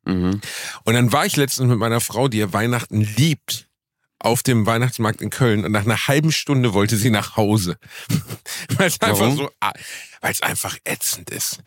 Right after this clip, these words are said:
Speaker 2: Also es ist einfach ätzend. Es ist, also uns geht's ja, wir müssen jetzt mal nicht so tun, als wenn wir uns die Bratwurst nicht leisten können. Aber eine Bio-Bratwurst, alles ist Bio natürlich auf einmal, alles Bio, Glühwein, Bio, Bratwurst, Bio-Crepe, was natürlich alles Bullshit ist.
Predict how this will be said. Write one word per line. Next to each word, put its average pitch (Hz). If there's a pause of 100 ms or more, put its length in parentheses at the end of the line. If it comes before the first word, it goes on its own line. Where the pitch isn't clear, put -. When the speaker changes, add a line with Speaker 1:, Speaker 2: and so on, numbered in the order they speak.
Speaker 2:
Also 175
es 180
ist -
einfach - (160)
ätzend. 95 (340)
Es 101
ist, 127 (440)
also 117
uns 143
geht's 156
ja, 127
wir 123
müssen 139
jetzt 120
mal 131
nicht 127
so 123
tun, 131
als 117
wenn 117
wir 120
uns 107
die -
Bratwurst 101
nicht 92
leisten 90
können. 82 (100)
Aber 110
eine 107
Bio-Bratwurst, 147
alles 131
ist -
Bio 139
natürlich 147
auf 131
einmal, 131
alles 92
Bio, 123
Glühwein, 120
Bio, 123
Bratwurst, 107
Bio-Crepe, 131
was 107
natürlich 110
alles 104
Bullshit 120
ist. 160